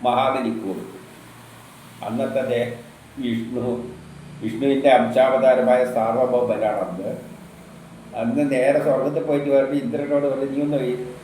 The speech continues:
ഒഴി-, ഒഴിഞ്ഞോട്, നമുക്ക് മഹാബലിയുടെ അവിടെ പിടിച്ചിരിക്കണം."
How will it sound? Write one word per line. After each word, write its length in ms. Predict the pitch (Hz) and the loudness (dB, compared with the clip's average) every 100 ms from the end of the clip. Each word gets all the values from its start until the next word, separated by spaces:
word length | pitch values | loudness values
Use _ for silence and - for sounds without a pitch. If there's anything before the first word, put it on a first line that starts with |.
| - 120 | -12 -2
ഒഴി-, 440 | 123 131 139 123 | 0 0 -2 -2
ഒഴിഞ്ഞോട്, 720 | 123 127 147 147 113 113 - - - - - - - - - - - - - - | -2 -2 -2 0 0 0 -2 -6 -10 -12 -12 -10 -10 -10 -10 -12 -12 -10 -8 -4
നമുക്ക് 180 | 120 120 | -4 -2
മഹാബലിയുടെ 800 | 120 120 127 147 147 139 135 127 | 0 4 4 6 4 2 0 0
അവിടെ 200 | 120 110 | -2 -2
പിടിച്ചിരിക്കണം." 840 | 117 113 117 113 107 92 - - | -6 -8 -8 -8 -8 -8 -10 -14